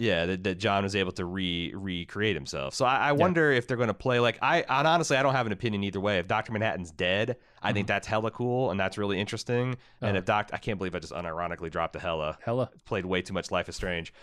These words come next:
Speaker 2: <laughs>
Speaker 1: Uh, or if it turns out that he, like, comes in in, like, a third act, uh, nine episode kind of re-, reveal of, like, how badass he is. Oh, it might took him a little bit longer 'cause he used a red disruption field instead of a blue
Speaker 2: <laughs>
Speaker 1: one.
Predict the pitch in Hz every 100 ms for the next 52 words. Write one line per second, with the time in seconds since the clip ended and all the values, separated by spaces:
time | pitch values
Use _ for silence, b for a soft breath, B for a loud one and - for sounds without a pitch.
0 | B 190 127 127 117 113 95 - b b
1 | _ _ 160 160 156 151 147 131 143 -
2 | 135 165 151 139 135 120 110 135 123 120
3 | 117 107 - - _ - 131 120 127 120
4 | 110 104 95 - 120 117 113 107 - -
5 | _ _ 104 101 98 98 107 107 110 113
6 | 107 - 107 104 95 104 101 95 92 90
7 | - - - 113 107 82 101 98 92 107
8 | 104 90 87 87 92 92 - 98 95 95
9 | 98 87 85 90 82 80 87 104 131 117
10 | 120 107 127 110 107 113 101 101 107 98
11 | 95 104 92 98 104 92 87 107 104 98
12 | 90 101 85 - 90 95 92 82 107 87
13 | 82 80 101 92 78 76 80